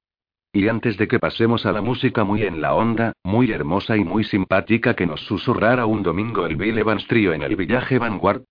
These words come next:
presentemos nuestros respetos al tercer ojo, al ojo interior. Honremos al ojo interno, el ojo de la imaginación. Es una calurosa tarde de julio en Greenwich Village, Nueva York. En una séptima avenida deslumbrada por el sol,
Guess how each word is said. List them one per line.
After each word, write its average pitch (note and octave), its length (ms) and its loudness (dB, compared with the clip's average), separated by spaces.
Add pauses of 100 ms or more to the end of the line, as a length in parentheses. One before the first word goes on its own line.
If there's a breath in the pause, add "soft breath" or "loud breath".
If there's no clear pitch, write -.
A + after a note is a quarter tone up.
presentemos E2+ 680 0
nuestros F#2 380 -2
respetos F#2+ 500 0
al E2+ 140 0
tercer F2+ 380 0
ojo, A2 440 0
al F#2+ 200 2
ojo G#2+ 240 -2
interior. E2+ 540 0 (460)
Honremos G2 600 0
al F#2 100 2
ojo G#2 260 -2
interno, G#2 600 0 (100)
el F#2+ 140 0
ojo G#2+ 260 0
de F2+ 100 0
la F2 120 0
imaginación. D#2+ 800 -2 (460)
Es G#2 160 -2
una A2+ 200 2
calurosa G#2 500 2
tarde A2+ 320 0
de D#2 100 -2
julio A2 360 -2
en G2+ 120 -4
Greenwich G#2 540 2
Village, G#2 520 0 (100)
Nueva F#2+ 340 0
York. F2+ 400 -2 (560)
En F2+ 180 0
una G#2+ 160 2
séptima F#2 520 0
avenida E2 380 -2
deslumbrada G2+ 720 -2
por F#2+ 140 0
el F2+ 120 -2
sol, G2 320 -2